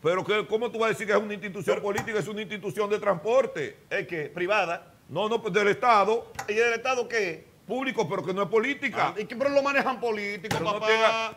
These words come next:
Speaker 2: ¿Cómo
Speaker 1: óyame,
Speaker 2: tú vas a decir a mí que no?
Speaker 1: hermano, que lo
Speaker 2: Date
Speaker 1: maneje
Speaker 2: de
Speaker 1: político
Speaker 2: eso.
Speaker 1: no quiere decir que
Speaker 2: Óyeme.
Speaker 1: a ese muchacho lo mataron porque era u-, un problema político.
Speaker 2: Porque se iba a desatar un problema político. Tú
Speaker 1: Mentira.
Speaker 2: lo sabes que sí.
Speaker 1: Un
Speaker 2: Entonces,
Speaker 1: problema
Speaker 2: yo lo que quiero
Speaker 1: criminal,
Speaker 2: saber hoy,
Speaker 1: criminal de robo.
Speaker 2: hoy, hoy, ¿dónde va a quedar la corrupción de la onza y de ese señor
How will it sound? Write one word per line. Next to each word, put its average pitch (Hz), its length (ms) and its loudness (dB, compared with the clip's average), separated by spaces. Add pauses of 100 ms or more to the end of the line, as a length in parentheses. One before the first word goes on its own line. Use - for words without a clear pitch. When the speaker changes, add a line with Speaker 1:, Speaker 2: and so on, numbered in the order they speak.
Speaker 2:
¿Cómo 170 100 0
Speaker 1:
óyame, 190 160 4
Speaker 2:
tú 254 60 -2
vas 247 80 2
a - 20 2
decir 226 140 -2
a 226 40 -4
mí 220 100 -6
que 208 140 -4
no? 196 60 -6
Speaker 1:
hermano, 196 500 6
que 185 120 -2
lo 185 80 0
Speaker 2:
Date 180 140 0
Speaker 1:
maneje 208 200 4
Speaker 2:
de 196 80 0
Speaker 1:
político 208 360 0
Speaker 2:
eso. 190 100 0
Speaker 1:
no 196 100 -2
quiere 208 220 0
decir 202 300 -2
que 185 80 -2
Speaker 2:
Óyeme. 202 140 6
Speaker 1:
a - 40 6
ese 226 100 0
muchacho 214 400 0
lo 208 80 0
mataron 214 380 0
porque 202 240 -2
era 220 360 4
u-, 180 260 -10
un 180 60 -6
problema 202 460 -4
político. 170 500 -6
Speaker 2:
Porque 262 240 4
se 254 220 2
iba 320 140 2
a - 20 4
desatar 262 480 2
un 262 140 -8
problema 226 420 -2
político. 190 440 0
Tú 190 80 -4
Speaker 1:
Mentira. 233 340 6
Speaker 2:
lo - 40 8
sabes 285 200 0
que 202 100 -4
sí. 247 280 -6
Speaker 1:
Un 180 160 2
Speaker 2:
Entonces, 277 200 8
Speaker 1:
problema 247 320 6
Speaker 2:
yo 233 140 4
lo 285 80 4
que 302 80 6
quiero 233 80 2 (140)
Speaker 1:
criminal, 262 140 10
Speaker 2:
saber 269 220 8 (140)
hoy, 269 240 8
Speaker 1:
criminal 220 540 2
de 214 120 2
robo. 240 360 10
Speaker 2:
hoy, 277 200 8
hoy, 294 220 10
¿dónde 277 260 6
va 277 140 6
a 277 80 -2
quedar 240 380 4
la 220 160 0
corrupción 208 500 -2
de 233 80 0
la 214 140 2
onza 220 260 -2
y 196 40 -2
de 214 60 0
ese 226 180 -2
señor 202 480 -2